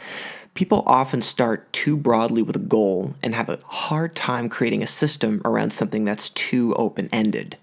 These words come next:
Take, for example, the idea of wanting to become a healthier individual. Okay, great. This is an excellent ideal to pursue, but it's not specific enough.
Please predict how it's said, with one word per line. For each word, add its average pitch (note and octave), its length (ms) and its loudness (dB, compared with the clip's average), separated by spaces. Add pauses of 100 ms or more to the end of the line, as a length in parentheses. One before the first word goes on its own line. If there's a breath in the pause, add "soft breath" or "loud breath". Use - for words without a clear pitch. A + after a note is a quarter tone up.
(420 soft breath)
Take, A#3 200 2
for G#3+ 120 6
example, A#2 500 2
the G#2+ 180 4
idea G#2+ 360 2
of G#2+ 200 -2 (100)
wanting B2+ 540 0
to D3+ 60 -2
become G#2+ 460 -2
a G#2 160 0
healthier B2 720 2
individual. G#2+ 680 -2 (380)
Okay, A#2+ 220 4
great. G#2+ 400 0 (480 loud breath)
This C3 180 4
is B2+ 140 4
an A2+ 160 4 (120)
excellent C3 680 2
ideal G#2 480 2
to - 100 -14
pursue, - 540 0 (420 soft breath)
but - 320 0 (140)
it's - 180 -2
not G#2+ 340 2
specific A2+ 460 0
enough. G#2 540 -2